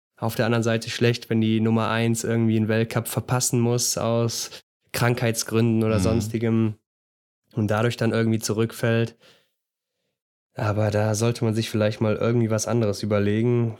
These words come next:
Speaker 1: weil so finde ich das nicht ganz richtig.
Speaker 2: Ja, da muss ich dir zustimmen. Mm, auch,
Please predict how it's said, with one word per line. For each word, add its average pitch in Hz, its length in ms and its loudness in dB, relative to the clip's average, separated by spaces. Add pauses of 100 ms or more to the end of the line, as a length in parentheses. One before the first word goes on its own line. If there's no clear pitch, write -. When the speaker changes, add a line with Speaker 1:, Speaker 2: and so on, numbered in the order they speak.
Speaker 1:
weil 104 580 0
so 107 520 0
finde 110 260 0
ich 107 60 -4
das - 220 -2
nicht 110 280 0
ganz 104 360 0
richtig. 101 600 -2 (560)
Speaker 2:
Ja, 85 240 -2
da 87 80 0
muss 95 160 0
ich - 60 -8
dir 85 100 -8
zustimmen. 85 580 0 (920)
Mm, 87 480 -2 (1000)
auch, 90 460 -6